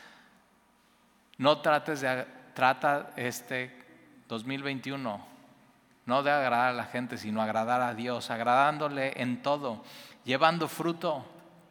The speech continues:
Que el dos mil veintiuno sea un año lleno de fruto para el Señor. Llevando fruto en toda buena obra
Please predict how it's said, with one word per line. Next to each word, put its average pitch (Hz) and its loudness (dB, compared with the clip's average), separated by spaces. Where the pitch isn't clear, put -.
Que 131 0
el 127 0
dos 139 2
mil 165 0
veintiuno 156 -2
sea 151 2
un 143 0
año 139 4
lleno 139 0
de 131 -2
fruto 135 -6
para 107 0
el 104 -8
Señor. 101 -6
Llevando 131 0
fruto 127 -8
en 123 -2
toda 147 4
buena 135 -2
obra 120 -6